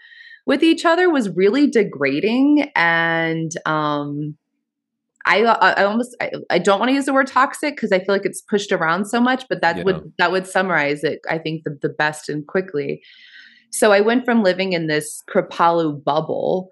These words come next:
Speaker 1: that was, like, sometimes almost I would get, like, "It's too <laughs> conscious,"
Speaker 2: Huh?
Speaker 1: to this
Speaker 2: Yeah.
Speaker 1: opposite spectrum of, like, people's way of poking fun at each other was to make fun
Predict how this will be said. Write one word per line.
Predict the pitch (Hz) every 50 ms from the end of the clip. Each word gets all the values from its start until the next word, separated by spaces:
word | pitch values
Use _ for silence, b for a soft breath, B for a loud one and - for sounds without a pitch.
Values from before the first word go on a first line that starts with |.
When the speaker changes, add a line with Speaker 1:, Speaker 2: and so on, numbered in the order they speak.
| b b b b -
Speaker 1:
that | 160 160 - 151
was, | 156 156 156 156 147
like, | 139 139 139 139 139 - - - _ _ _ _ _
sometimes | 185 - 196 196 190 190 185 165 165 -
almost | - 156 151 147 147 147 143 147
I | 143 147
would | 139 143 139 139 -
get, | 156 139 - -
like, | 135 139 - - _ -
"It's | - - - -
too | - - - 254 339 359
<laughs> | 349 -
conscious," | - 208 - 269 262 - - - - - 240 214 220 - - - - -
Speaker 2:
Huh? | 139 165
Speaker 1:
to | 233 208
this | 202 208 208 101
Speaker 2:
Yeah. | 107 165
Speaker 1:
opposite | 185 185 196 - 202 202 202 - 208 196 -
spectrum | - - - 175 170 170 - - 180 156 156 151 156 147
of, | - 143 151 151 151
like, | 160 151 143 78 78 78 - - - _ _ _ _ _ B B B B B B B B B B _ _ _
people's | - 254 - - 208 208 226 208 190
way | 170 175 170 170
of | 165 165 170 -
poking | - 180 - - 160 160 160 -
fun | 151 147
at | 147 143
each | 143 143 143 -
other | 147 139 139 139
was | 135 135 139 139 - - -
to | - 139 139 135 131 131 - - - _ _ _ _ _ _ _ _ _ _ _ _ _ _ _ _ _ _ - _
make | - 165 160 147 139 -
fun | - - 127 - 117 117 143